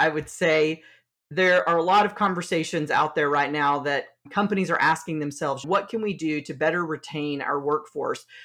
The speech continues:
And of course, the economy goes up and down. And so one, one year we're talking about everybody's short on talent, and then all of a sudden everybody's laying people off, and then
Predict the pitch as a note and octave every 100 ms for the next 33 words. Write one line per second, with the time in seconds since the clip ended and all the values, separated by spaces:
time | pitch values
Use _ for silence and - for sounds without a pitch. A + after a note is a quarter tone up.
0 | - - E3 - A#3 A3+ B3+ A3+ A3 G3
1 | G3 F#3+ E3+ D#3+ D3+ D#3 F#3+ F3 D#3 D#3
2 | D#3 D3 C#3+ D#3 D3 F3 F#3+ F#3 - D#3
3 | F#3+ G#3 G#3 E3+ F#3+ G3 F#3 E3+ - E3+
4 | F3 F3+ E3 D#3+ D#3+ D#3+ - _ _ _
5 | - G3 A#3 G3+ F#3+ F#3 F3 - - -
6 | - A3+ A3 F#3+ F#3+ F#3+ F3 F3 F3 -
7 | D#3+ F#3 G3 F#3+ F#3 F3 G3+ F3 F3 F3
8 | F3+ E3+ E3+ D#3 F3 F3+ F3 F#3+ F#3 E3
9 | D#3+ F3 D#3+ D#3+ E3+ E3+